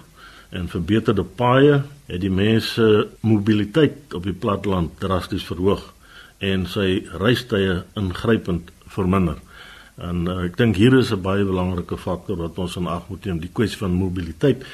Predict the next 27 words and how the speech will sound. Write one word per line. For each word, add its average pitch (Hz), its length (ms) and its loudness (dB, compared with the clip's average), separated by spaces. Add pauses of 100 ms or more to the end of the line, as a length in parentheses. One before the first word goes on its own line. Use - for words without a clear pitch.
(160)
Mense 104 340 0
kan 107 180 -4
nou 92 160 0
vinniger 120 580 0 (280)
oor 98 120 -2
langer 110 340 2
afstande 98 540 -2
reis 92 320 -2 (300)
om 104 460 0
by 101 220 -2
ander 139 280 2
plekke 98 480 -2 (200)
op - 180 -12
groter 127 420 0
dorpe, 95 360 0
groter 123 340 0
sentra 98 440 -2
te 87 100 -8
kom 90 360 -4 (280)
om 95 220 -2
dan 90 200 0
die 92 140 -4
nodige 95 460 0
dienste 98 500 -2 (320)
en 87 200 -4
funksies 101 440 -4
daar 92 320 0